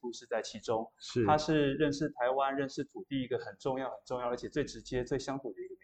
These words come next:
Speaker 1: 介。
Speaker 2: 是，所以今天听到了非常多我们台北市或是包括中南部一些非常重要的信仰中心，呃，宫庙庆典，了解到台北市是一个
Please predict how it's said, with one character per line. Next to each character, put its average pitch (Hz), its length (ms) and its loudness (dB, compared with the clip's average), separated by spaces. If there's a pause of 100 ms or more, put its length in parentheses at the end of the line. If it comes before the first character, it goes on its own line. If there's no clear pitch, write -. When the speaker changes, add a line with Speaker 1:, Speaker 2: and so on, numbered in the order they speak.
Speaker 1:
介。 110 240 -12 (140)
Speaker 2:
是， 110 420 0 (380)
所 - 160 8
以 156 60 12
今 175 140 8
天 175 200 10
听 175 160 6
到 165 180 10
了 123 80 2
非 160 80 8
常 139 220 6
多 139 320 4
我 110 40 -6
们 110 200 -10
台 131 80 0
北 120 180 2
市 127 340 -4
或 127 140 2
是 117 400 -2 (320)
包 127 100 6
括 127 200 4
中 131 120 0
南 113 220 6
部 120 160 -2
一 113 80 -2
些 117 360 4
非 120 180 4
常 110 340 6 (200)
重 147 140 8
要 135 60 8
的 113 100 4
信 127 160 0
仰 101 160 2
中 120 240 -2
心， - 120 -14 (420)
呃， 101 200 -2 (200)
宫 123 140 -2
庙 120 160 0
庆 131 300 2
典， 101 200 -2 (400)
了 127 160 10
解 131 120 6
到 127 140 6
台 127 160 2
北 120 140 4
市 120 240 0
是 127 160 -6
一 120 60 -6
个 117 220 4